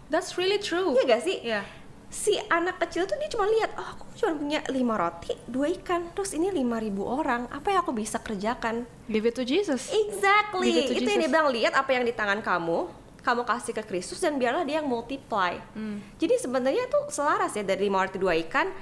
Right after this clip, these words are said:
Speaker 2: "Ask what you can do," sama graduation speech dari Esther Duflo yang waktu dari
Speaker 1: Hmm.
Speaker 2: M I T gitu kan.
Speaker 1: Hmm.
Speaker 2: Jadi kalau, uh, sekarang kamu tanya,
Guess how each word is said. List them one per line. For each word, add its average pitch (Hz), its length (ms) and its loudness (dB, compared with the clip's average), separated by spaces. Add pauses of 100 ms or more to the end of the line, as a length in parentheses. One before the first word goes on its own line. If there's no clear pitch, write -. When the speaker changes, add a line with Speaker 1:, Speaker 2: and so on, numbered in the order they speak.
(180)
Speaker 2:
"Ask - 240 -2
what 196 240 -2
you 175 80 -6
can 175 240 0
do," 277 160 0
sama 247 400 2
graduation 190 560 2
speech - 320 -4
dari 180 320 0 (560)
Esther 214 240 -2
Duflo 208 320 -2
yang 175 160 2
waktu 220 160 -4
dari 202 160 2
Speaker 1:
Hmm. 165 160 2
Speaker 2:
M 165 80 2
I 196 80 0
T 175 240 -2
gitu 160 160 -6
kan. 151 240 -6
Speaker 1:
Hmm. 214 240 -6
Speaker 2:
Jadi 233 160 0
kalau, 277 240 6 (320)
uh, 202 240 6
sekarang 254 240 0
kamu 247 240 0
tanya, 220 320 0